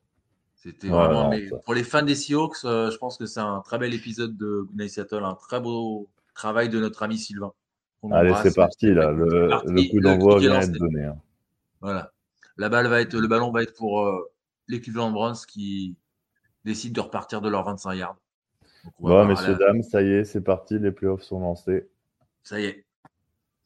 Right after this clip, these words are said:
Speaker 2: Et Joe Flacco est dans la place.
Speaker 1: Yes. Voilà. Bon,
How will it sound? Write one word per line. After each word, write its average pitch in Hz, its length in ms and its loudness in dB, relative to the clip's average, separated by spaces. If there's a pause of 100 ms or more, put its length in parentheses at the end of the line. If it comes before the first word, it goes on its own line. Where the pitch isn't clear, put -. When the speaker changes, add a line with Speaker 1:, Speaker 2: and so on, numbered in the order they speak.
(280)
Speaker 2:
Et 90 140 0
Joe 110 220 6
Flacco 117 320 4
est 110 60 6
dans 107 140 4
la 104 100 6
place. 98 420 -4 (600)
Speaker 1:
Yes. 107 520 -6 (360)
Voilà. 85 260 -18 (1500)
Bon, 90 120 -20